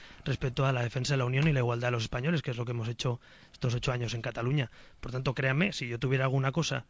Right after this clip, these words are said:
alguna prueba por escrito o alguna <laughs> prueba de que eso no es así, ahora, a mí jugar a especular, pues mire, también el Partido Popular podía jugar con eso, pero le está pidiendo un acuerdo al Partido Socialista. Es decir, yo creo que en este momento intentar, eh, este tipo de informaciones, ¿no?, filtradas de, por parte de Esquerra Republicana en una reunión,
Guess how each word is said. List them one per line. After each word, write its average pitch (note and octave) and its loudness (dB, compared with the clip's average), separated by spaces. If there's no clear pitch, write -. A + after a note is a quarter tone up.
alguna C3 0
prueba D3+ 8
por C3 2
escrito D3 -2
o C#3+ -2
alguna C3 2
<laughs> - -2
prueba D3 6
de C#3 2
que B2+ -2
eso B2 2
no C#3+ 4
es C#3 4
así, C#3+ 4
ahora, D3 2
a - -4
mí D3 4
jugar E3 6
a - 6
especular, D#3+ 4
pues A#2+ -6
mire, B2 -4
también C#3 4
el E3+ 8
Partido C#3+ 6
Popular C3 2
podía C3 -2
jugar C3 0
con B2+ -4
eso, C#3 0
pero B2+ -2
le A#2+ 0
está A#2+ -2
pidiendo B2+ -2
un A#2+ -4
acuerdo A#2+ -2
al A2 -6
Partido A2+ -4
Socialista. A#2 -6
Es - -14
decir, D3 2
yo E3+ 8
creo G3 6
que F#3 6
en F3 6
este E3+ 2
momento D#3+ 2
intentar, C#3+ 0
eh, - -10
este C3 -4
tipo C3 -2
de B2 -2
informaciones, B2 0
¿no?, C#3 -2
filtradas C3 0
de, B2 0
por A#2+ -4
parte B2 -4
de C3 -2
Esquerra B2 -4
Republicana A#2+ -2
en A#2 -4
una A#2+ -2
reunión, B2 0